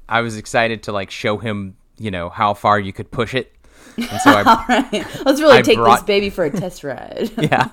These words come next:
Speaker 1: I brought my four K Blu-ray player to his house.
Speaker 2: <laughs> Mm-hmm.
Speaker 1: <laughs> And we watched, uh, Spider-Man Into the Spider-Verse. And, uh, 'cause my dad hadn't seen it. I couldn't tell how much he liked it. But
Speaker 2: Okay.
Speaker 1: anyway,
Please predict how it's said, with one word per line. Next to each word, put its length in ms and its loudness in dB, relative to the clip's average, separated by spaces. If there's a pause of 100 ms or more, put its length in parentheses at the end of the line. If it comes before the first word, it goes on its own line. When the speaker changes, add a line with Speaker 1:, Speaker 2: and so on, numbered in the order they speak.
(640)
Speaker 1:
I 180 2
brought 360 4
my 160 0
four 280 -2
K 400 -2
Blu-ray 460 -4
player 380 0
to 640 -4 (240)
his 240 -4
house. 440 -2
Speaker 2:
<laughs> 100 -8 (100)
Mm-hmm. 360 -4 (300)
Speaker 1:
<laughs> 420 -2
And 120 -8
we 120 -10
watched, 500 -6 (100)
uh, 520 -6
Spider-Man 560 -4
Into 160 -8
the 80 -6
Spider-Verse. 680 -8 (280)
And, 840 -2
uh, 160 -4
'cause 160 -10
my 80 -4
dad 220 0
hadn't 220 -6
seen 240 -10
it. 240 -8 (180)
I 180 2
couldn't 420 -2
tell 200 -4
how 100 -8
much 160 -12
he 100 -12
liked 260 -12
it. 200 -12
But 280 -2
Speaker 2:
Okay. 140 -8
Speaker 1:
anyway, 420 -4